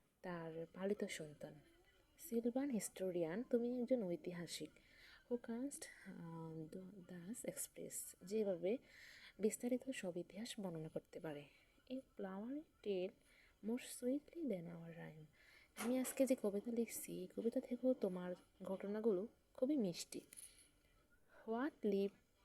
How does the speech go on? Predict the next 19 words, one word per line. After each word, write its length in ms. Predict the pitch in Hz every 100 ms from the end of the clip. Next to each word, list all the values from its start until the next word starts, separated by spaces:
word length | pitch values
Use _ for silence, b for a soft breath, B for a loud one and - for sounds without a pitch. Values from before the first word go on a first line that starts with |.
| _ -
print 640 | 202 165 165 285 - - 196
legend 380 | 208 214 262 330
hunts 680 | - - 190 180 220 - -
about 260 | 180 190 - -
thy 80 | 170
shape। 380 | - 160 - B B B B B _
তোমার 280 | 269 277 269
আকৃতির 500 | 208 - 247 285 285
চারপাশে 680 | 233 220 233 233 - 240 240 - -
এই 200 | 233 226
ঝরাপূর্ণ 800 | 202 190 180 185 - 233 254 262
পাতাগুলো 560 | 202 185 196 196 196 269 _ _ -
কিসের? 360 | 233 - 170 - b b b b b _ 185
Of 80 |
deities 600 | 170 165 170 190 - 302 - 208
or 140 | 190 185
mortals 640 | 185 196 - 285 339 - -
or 100 | 170
both। 340 | 165 160 -